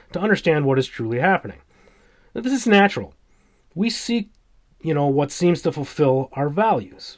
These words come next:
Why would we spend time watching something that makes us uncomfortable or angry, that doesn't align with our core values? That's the difficult but n-, necessary nexus that both sides need to confront.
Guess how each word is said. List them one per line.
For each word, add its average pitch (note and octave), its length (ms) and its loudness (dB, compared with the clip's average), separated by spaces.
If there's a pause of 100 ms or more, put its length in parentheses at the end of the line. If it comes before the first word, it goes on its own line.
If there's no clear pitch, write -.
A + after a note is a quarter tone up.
(120)
Why C#3 180 0
would F3 160 4
we F3+ 100 0
spend D#3+ 300 2
time D#3+ 260 2
watching C3+ 360 2
something C3+ 340 -2
that B2+ 80 0
makes A#2+ 240 -2
us B2 100 -6
uncomfortable A#2+ 580 -6
or A#2 140 -4
angry, A#2+ 460 -2 (360)
that C3+ 120 -4
doesn't F3 240 8
align C3+ 400 4
with B2+ 140 0
our A2+ 100 -2
core C#3 260 -4
values? D#3+ 540 -2 (680)
That's D3 320 -8 (760)
the F#3+ 80 4
difficult A3 580 0
but B2+ 180 4
n-, C#3+ 220 -2 (280)
necessary F3 680 2
nexus C#3 400 -2
that - 240 -10
both E3 240 4
sides C#3 480 2
need B2 180 -2
to A#2 80 -6
confront. A#2 580 -8